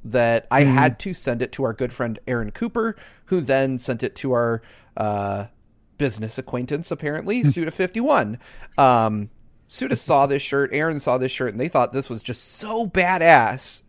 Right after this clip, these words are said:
Speaker 1: <laughs> that, uh, they, they needed help with the No More Monday logo that Suda himself tweeted out this morning. Um,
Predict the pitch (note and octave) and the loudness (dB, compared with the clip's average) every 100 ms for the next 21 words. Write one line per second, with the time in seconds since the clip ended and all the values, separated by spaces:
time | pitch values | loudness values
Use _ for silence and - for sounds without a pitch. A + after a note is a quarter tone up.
0 | F#3+ - G3+ D#3+ D3+ C#3+ C#3+ - - - | -2 4 4 8 8 8 4 -2 -20 -6
1 | - C#3 C3 B2+ B2 D#3+ E3 C#3 - A2+ | 4 6 8 4 2 0 -2 -8 -14 0
2 | D3 D#3+ E3+ D3+ B2 C3+ D3 - B2+ A#2+ | 0 0 -2 -2 2 2 2 0 -2 -2
3 | - - A2+ C3 C#3+ C3+ B2 B2+ A#2+ A2+ | -2 -4 0 2 2 2 2 -2 -2 -4
4 | G#2 B2 C3+ G#2 G2+ G#2+ - - E3 C3+ | 0 0 0 -2 -2 -6 -8 -4 -2 0
5 | B2+ A#2+ - A#2+ - - A#2 A2 G#2+ G#2+ | -2 -4 -2 -2 -4 -8 -6 -4 -4 -4
6 | A2 - A#2 C3 A2+ G2+ G2+ - - - | -8 -6 -2 -2 -2 -6 -12 -18 -20 -12
7 | - A2+ G#2+ G#2 G2+ F#2+ | 0 2 2 0 -2 -6